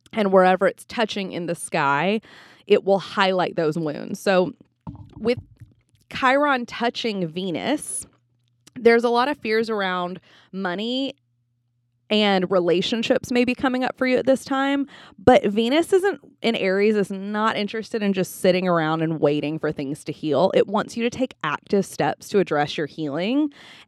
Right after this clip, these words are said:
and to look at what's holding you back from putting yourself out there in regards to money and relationships.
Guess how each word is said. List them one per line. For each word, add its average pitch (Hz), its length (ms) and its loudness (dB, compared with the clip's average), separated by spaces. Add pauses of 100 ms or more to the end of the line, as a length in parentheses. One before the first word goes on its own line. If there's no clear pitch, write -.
and 202 560 0 (260)
to 247 120 8
look 208 260 6
at 196 180 -2
what's 190 220 0
holding 196 360 2
you 185 80 0
back 160 280 -2
from 175 160 -6
putting 175 280 -2
yourself 156 440 -2
out - 200 -6
there 190 240 0
in 185 180 -6
regards 165 720 -2
to 226 140 -4
money 156 520 -6
and 165 160 -6
relationships. 143 960 -8